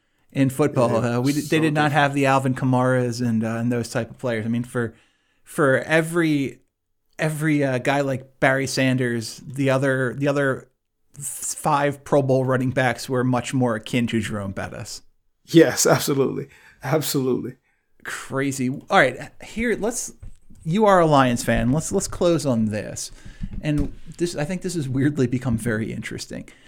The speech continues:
Speaker 1: Barry Sanders, five-foot-eight, two hundred and three pounds. Not, yeah, not a big guy by any stretch of the imagination, but one of the great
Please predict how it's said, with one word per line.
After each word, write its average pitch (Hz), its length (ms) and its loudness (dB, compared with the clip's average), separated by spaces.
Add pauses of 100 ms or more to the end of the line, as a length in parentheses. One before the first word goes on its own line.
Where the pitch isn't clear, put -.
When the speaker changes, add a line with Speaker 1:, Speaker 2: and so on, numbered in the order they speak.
(320)
Speaker 1:
Barry 202 260 6
Sanders, - 600 -2 (120)
five-foot-eight, 147 580 0
two 147 140 -2
hundred 135 260 2
and 120 120 0
three 113 200 -4
pounds. 78 640 -8 (160)
Not, 147 420 -2
yeah, 131 300 2
not 147 160 -2
a 143 40 -4
big 127 240 -2
guy 120 220 -2
by 107 140 -6
any 113 140 -4
stretch 110 240 -6
of 110 60 -4
the 110 40 -2
imagination, 123 540 -2
but 123 160 -2
one 143 120 0
of 131 120 -4
the 151 160 2
great 135 560 -4